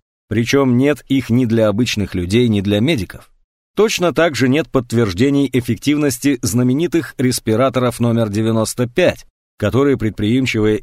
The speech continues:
интернет-торговцы за бешеные деньги продавали особо тревожным гражданам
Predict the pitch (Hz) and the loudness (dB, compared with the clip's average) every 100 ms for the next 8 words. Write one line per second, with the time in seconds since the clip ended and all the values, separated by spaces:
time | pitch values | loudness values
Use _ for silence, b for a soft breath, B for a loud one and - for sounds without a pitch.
0 | 117 104 110 120 110 - 90 113 127 123 | -2 -2 0 0 0 -2 -2 0 0 -2
1 | 110 127 170 185 151 135 120 98 135 151 | 0 0 0 -2 0 0 0 2 2 2
2 | 139 135 - _ _ 117 107 98 120 120 | 2 2 0 _ _ 0 2 2 4 2
3 | 98 127 131 120 104 104 113 104 92 104 | 0 -2 -2 -2 -2 0 0 -2 -2 0
4 | 117 107 117 110 | 0 0 0 0